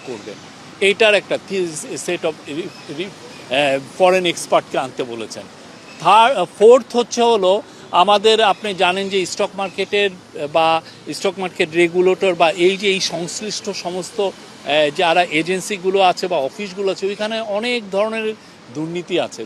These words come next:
দুর্নীতিগ্রস্ত অনেক, ও-, এর বিরুদ্ধে অনেকের ও-, অনিয়মের কথা শোনা যায়। তো চিফ অ্যাডভাইজার বলেছেন যে যাদের বিরুদ্ধে অনিয়মের অভিযোগ আছে খুব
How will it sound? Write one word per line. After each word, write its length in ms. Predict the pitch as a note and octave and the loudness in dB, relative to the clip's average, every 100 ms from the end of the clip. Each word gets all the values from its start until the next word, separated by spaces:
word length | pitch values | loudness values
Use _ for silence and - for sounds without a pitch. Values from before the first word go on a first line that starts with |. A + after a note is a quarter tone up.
| A#2+ | -10
দুর্নীতিগ্রস্ত 920 | F3 F3+ F3+ E3 E3 E3 - G3 F3+ - - - | -10 -4 -6 -4 -4 -4 -2 -2 -2 -6 -20 -8
অনেক, 280 | D3 E3+ E3+ F3+ | -2 -2 -2 -4
ও-, 320 | E3 D#3 E3 E3 | -6 -6 -6 -4
এর 140 | F3+ | -4
বিরুদ্ধে 440 | D#3 F3 E3+ D#3 | -2 -4 -4 -4
অনেকের 420 | F3 D#3+ E3 F3+ F3+ - - - | -2 -2 -2 -4 -4 -6 -20 -8
ও-, 100 | E3+ B3+ | -2 0
অনিয়মের 480 | - F#3 G#3+ G#3+ G#3 - | 2 0 2 0 0 0
কথা 320 | F#3 D#3+ D3+ | -2 0 -2
শোনা 320 | C#3+ D#3 C3+ | -2 -8 -8
যায়। 160 | A2 G2 - - - | -8 -12 -14 -20 -4
তো 100 | E3 | -4
চিফ 220 | D#3+ A3 | -2 0
অ্যাডভাইজার 480 | G#3+ G#3 A3+ A3 A3+ | 2 4 4 6 2
বলেছেন 500 | G#3+ G#3+ G3+ A3+ B3 | 4 0 0 -4 -4
যে 180 | G3 D#3 | -4 -4
যাদের 300 | D3+ D3+ F3+ | 0 0 0
বিরুদ্ধে 380 | F#3+ G#3 G3+ A3 G3 | -2 -4 -6 -6 -6
অনিয়মের 480 | D#3 E3 F#3+ F#3+ F3 | -6 -4 -4 -2 -2
অভিযোগ 380 | D3+ F#3 G#3 G3+ | -4 -2 -2 -2
আছে 300 | F3+ A3 B3+ - - - - - | -4 -4 -6 -10 -20 -20 -16 -8
খুব 180 | A3 | -6